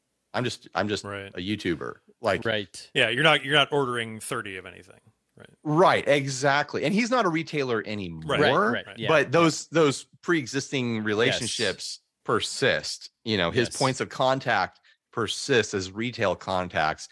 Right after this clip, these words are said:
Speaker 1: and retail relationships. So that <laughs> energy can be quite a bit different than mine. And I'm,
Speaker 3: <laughs>
Speaker 1: I'm glad that I don't get that, <laughs> you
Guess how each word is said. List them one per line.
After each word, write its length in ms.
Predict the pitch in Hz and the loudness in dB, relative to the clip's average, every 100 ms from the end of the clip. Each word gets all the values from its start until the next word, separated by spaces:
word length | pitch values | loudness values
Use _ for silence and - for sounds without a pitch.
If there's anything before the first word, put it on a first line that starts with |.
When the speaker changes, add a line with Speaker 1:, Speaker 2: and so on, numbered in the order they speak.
| - - - | -20 -16 -8
Speaker 1:
and 80 | |
retail 340 | 90 95 92 87 | -6 -2 -2 -2
relationships. 720 | 80 85 98 101 - 76 - | -2 -4 -4 -4 -6 -6 -6
So 280 | - 92 90 | -2 0 -2
that 440 | 87 117 127 - | 0 2 2 2
<laughs> 0 | |
energy 380 | 170 - 151 185 | 2 0 -2 -2
can 220 | - 196 | 2 0
be 140 | 180 208 | 0 -4
quite 300 | 170 190 240 | 2 2 2
a 60 | |
bit 260 | 190 190 127 | 0 -2 -2
different 420 | 127 160 196 214 | -2 -2 -2 -4
than 140 | 214 202 | -4 -2
mine. 340 | 208 214 226 - - - | 2 2 0 -8 -20 -10
And 140 | - 160 | -2 -2
I'm, 160 | 147 131 | -2 -4
Speaker 3:
<laughs> 40 | |
Speaker 1:
I'm 180 | 143 156 | -4 -4
glad 500 | 131 113 123 120 120 | -4 -2 0 0 2
that 140 | 117 | 2
I 100 | 101 104 | 2 0
don't 280 | 104 104 | -2 -6
get 220 | 95 76 - | -12 -12 -8
that, 240 | 78 - | -6 -6
<laughs> 40 | - | -2
you 140 | 214 | -2